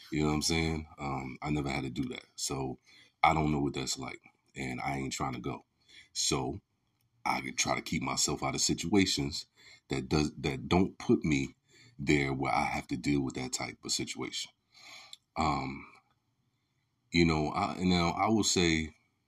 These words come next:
I'm a hip hop fan, man, and I'm not really a fan of a lot of dudes. Um, because that's not my,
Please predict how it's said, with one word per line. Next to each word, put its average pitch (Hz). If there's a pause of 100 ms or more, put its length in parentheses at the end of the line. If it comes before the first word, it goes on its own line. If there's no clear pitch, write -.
(540)
I'm 120
a 110
hip 101
hop 73
fan, 67
man, 67 (640)
and 71 (1160)
I'm 104
not 101
really 87
a 69
fan 78 (240)
of 73
a 71
lot 69
of -
dudes. - (760)
Um, 131 (800)
because 80
that's 78
not 76
my, 69